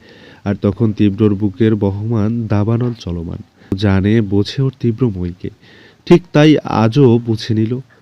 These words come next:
কিন্তু মন খুব করে চাইল ওর বুঝে নেওয়া ভাবনাটা মিথ্যে হোক। রূপকে দেখেই অনিশা জড়িয়ে নিলেন নিজের সাথে, কেঁদে উঠে অভিযোগ করলেন,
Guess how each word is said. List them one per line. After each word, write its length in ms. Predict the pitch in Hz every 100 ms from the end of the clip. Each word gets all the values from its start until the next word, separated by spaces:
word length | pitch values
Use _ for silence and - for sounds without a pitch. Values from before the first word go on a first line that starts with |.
| _
কিন্তু 240 | 180 170 185
মন 420 | 120 107 113 131
খুব 240 | - 156 -
করে 200 | - 160
চাইল 320 | 151 127 139 120 101 - -
ওর 220 | 107 113
বুঝে 580 | 107 110 110 - 110 120 - - - -
নেওয়া 280 | 127 131 139 113
ভাবনাটা 540 | 127 113 117 135 135 110
মিথ্যে 480 | 110 113 - - 107
হোক। 220 | 82 90 _ _ - - _
রূপকে 360 | 113 107 - 113
দেখেই 340 | 107 98 120
অনিশা 440 | 117 107 110 - 120
জড়িয়ে 400 | 101 104 107 117
নিলেন 280 | 120 127 117
নিজের 320 | 101 92 117
সাথে, 380 | 113 - - - - - - 131 - -
কেঁদে 300 | 131 135 160
উঠে 260 | 165 -
অভিযোগ 360 | 151 120 131 151
করলেন, 400 | - 160 147 101